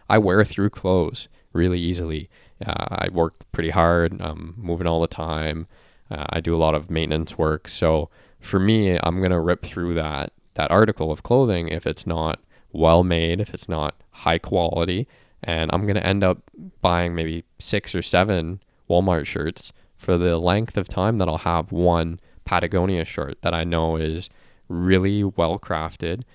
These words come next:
There's been a lot of time and effort and engineering put into that article of clothing, and that's why they cost so much typically at retail stores. But I'm getting that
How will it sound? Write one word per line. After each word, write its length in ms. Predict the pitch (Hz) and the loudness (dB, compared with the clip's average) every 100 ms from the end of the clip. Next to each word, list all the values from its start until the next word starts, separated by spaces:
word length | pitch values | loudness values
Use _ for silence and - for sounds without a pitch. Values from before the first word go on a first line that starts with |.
| _ | _
There's 160 | - 82 | -6 -4
been 140 | 82 | -2
a 60 | 78 | -2
lot 280 | 78 76 78 | 0 0 -2
of 140 | 78 | -6
time 600 | - - 82 80 85 92 - | -10 -4 -2 0 -2 -4 -6
and 140 | 92 80 - | -10 -4 -2
effort 460 | 98 - 104 110 | -2 0 0 0
and 220 | - - - | -2 -8 -6
engineering 720 | 85 92 92 85 82 85 113 | -2 0 0 0 0 2 0
put 180 | 127 110 | 0 0
into 200 | 104 110 | 2 0
that 160 | - 101 | 0 2
article 360 | 104 104 - 104 | 2 2 2 0
of 60 | |
clothing, 460 | - 101 104 113 135 - _ - | 2 2 4 2 -2 -10 _ -2
and 120 | 98 | 0
that's 180 | 104 117 | 2 2
why 400 | 87 87 110 139 | 2 4 2 0
they 140 | 98 | -2
cost 400 | - 80 117 - | -4 -4 -4 -4
so 120 | - | -6
much 460 | 76 73 - - - | -4 -4 -6 -10 -6
typically 440 | - 127 147 98 | 0 2 2 0
at 140 | 80 78 | -4 -2
retail 360 | 95 - - - | -2 -2 -6 -6
stores. 440 | - - - - _ _ _ - | -2 -2 -2 -10 _ _ _ 2
But 200 | 92 87 | 4 6
I'm 440 | 90 98 95 95 - | 4 2 0 -4 -2
getting 400 | 87 104 131 101 | 4 4 4 0
that 240 | 78 76 | -2 -4